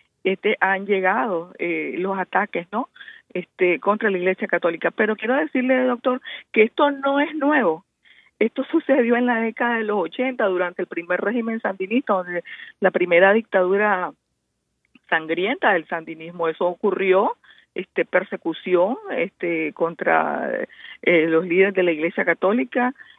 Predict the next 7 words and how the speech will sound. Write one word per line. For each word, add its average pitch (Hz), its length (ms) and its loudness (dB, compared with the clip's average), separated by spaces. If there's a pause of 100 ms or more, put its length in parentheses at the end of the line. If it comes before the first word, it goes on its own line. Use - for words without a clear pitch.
eh, 160 380 0
dest-, 185 380 -2
destierro. 185 760 0
Recordemos 180 640 -4
al, 185 420 -2
al, 151 420 -2
al - 580 -4